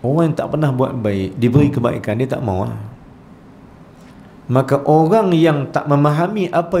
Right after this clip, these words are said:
itu solat, diberi solat, nak terima?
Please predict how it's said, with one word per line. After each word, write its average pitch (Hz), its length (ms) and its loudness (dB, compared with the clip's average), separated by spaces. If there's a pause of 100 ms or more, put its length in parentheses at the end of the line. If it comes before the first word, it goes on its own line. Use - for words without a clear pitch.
itu 156 160 -4
solat, 107 560 -4
diberi 170 320 0
solat, 165 560 -2
nak 170 160 -2
terima? 185 400 -2